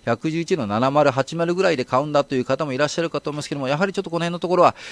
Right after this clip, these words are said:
上昇したとはいえ、えー、機関投資家の買いに、まあ、確かに輸入企業なども焦燥をもってして追随買いはあろうかと思いますが、百十四円の、えー、四十銭、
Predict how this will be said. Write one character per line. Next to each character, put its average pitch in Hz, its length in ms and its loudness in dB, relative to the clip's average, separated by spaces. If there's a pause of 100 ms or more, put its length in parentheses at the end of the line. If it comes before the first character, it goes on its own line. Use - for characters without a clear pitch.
(180)
上 190 300 8
昇 196 260 4
し - 80 -2
た 202 140 0
と 175 120 0
は 123 120 6
い 127 100 4
え、 139 160 4 (240)
え 139 60 -8
ー、 143 220 -4 (300)
機 - 100 -14
関 170 240 6
投 175 220 6
資 - 100 -4
家 165 100 6
の 156 100 0
買 - 240 4
い 151 40 -2
に、 151 320 -4
ま 139 200 -2
あ、 113 60 -4
確 - 260 -6
か 160 100 0
に 127 100 -4
輸 127 60 0
入 156 220 -2
企 175 180 -6
業 160 140 2
な 127 100 -2
ど 113 80 -2
も 107 100 -4
焦 156 300 -2
燥 165 220 0
を 156 40 2
も 160 120 -4
っ - 40 -6
て - 180 -4
し - 80 -8
て 160 120 -6
追 160 220 0
随 156 200 2
買 151 180 2
い 151 40 2
は 147 240 2
あ 170 60 6
ろ 196 80 4
う 180 80 2
か 151 120 -2
と - 140 -4
思 123 200 0
い 180 40 -4
ま 185 100 0
す 117 120 -6
が、 90 100 -4 (300)
百 123 260 0
十 120 220 0
四 160 140 6
円 202 100 2
の、 156 100 -2
え 127 120 -2
ー、 117 280 -2
四 131 240 -2
十 127 140 -4
銭、 95 260 -4